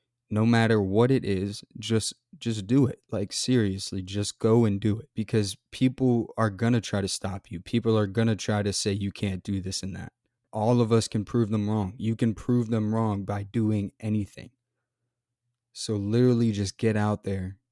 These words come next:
and, you know, just don't settle. Just keep doing what you need to do until you can get on the path that you want to be. So today's quote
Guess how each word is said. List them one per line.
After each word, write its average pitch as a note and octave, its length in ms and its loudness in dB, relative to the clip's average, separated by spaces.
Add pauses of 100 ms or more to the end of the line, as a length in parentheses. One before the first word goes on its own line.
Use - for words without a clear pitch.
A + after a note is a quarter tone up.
(340)
and, G#2 140 -4
you G#2 60 0
know, G#2 180 0
just G2 220 -8
don't A#2 360 0
settle. G2 640 -4 (380)
Just - 260 -8
keep - 400 -2
doing G#2+ 380 0
what G2 240 0
you G2+ 140 -2
need G2+ 260 -2
to G2+ 80 -8
do G#2+ 380 -2 (520)
until G2+ 360 -2
you G2+ 160 -4
can F#2 240 -6
get A2 200 0
on G#2+ 200 -2
the F#2+ 80 -2
path G#2 480 -4 (120)
that G2 260 -4
you G2+ 280 -2
want G2 320 -4
to - 140 -8
be. F2 280 -12 (1160)
So - 180 -6
today's A#2 360 -2
quote B2+ 320 -2